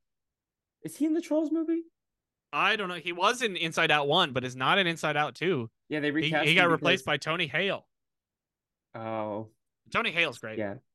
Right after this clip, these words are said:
Speaker 1: yeah. <laughs> Um, we, we love, um, Bill Hader and Tony Hale.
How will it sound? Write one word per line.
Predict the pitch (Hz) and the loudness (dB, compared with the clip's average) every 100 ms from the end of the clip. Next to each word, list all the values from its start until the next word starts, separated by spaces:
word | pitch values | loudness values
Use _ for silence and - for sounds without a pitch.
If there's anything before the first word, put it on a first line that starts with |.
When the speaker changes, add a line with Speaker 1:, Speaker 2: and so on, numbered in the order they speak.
| - | -4
Speaker 1:
yeah. | 123 107 - | 0 0 -2
<laughs> | 120 110 _ - - - | -8 -10 _ -20 -20 -2
Um, | 143 135 135 127 123 113 - _ _ _ _ - | 2 6 6 6 6 2 -8 _ _ _ _ -4
we, | 143 151 151 147 - - | 2 2 2 0 -4 -4
we | 147 | 0
love, | 139 139 135 127 | 2 2 2 -2
um, | 135 127 123 117 113 | -2 0 0 -2 -8
Bill | 127 117 | -8 -6
Hader | 117 117 107 | -4 -2 -2
and | 113 110 | -4 -8
Tony | 113 110 107 | -8 -8 -6
Hale. | 110 110 | -6 -8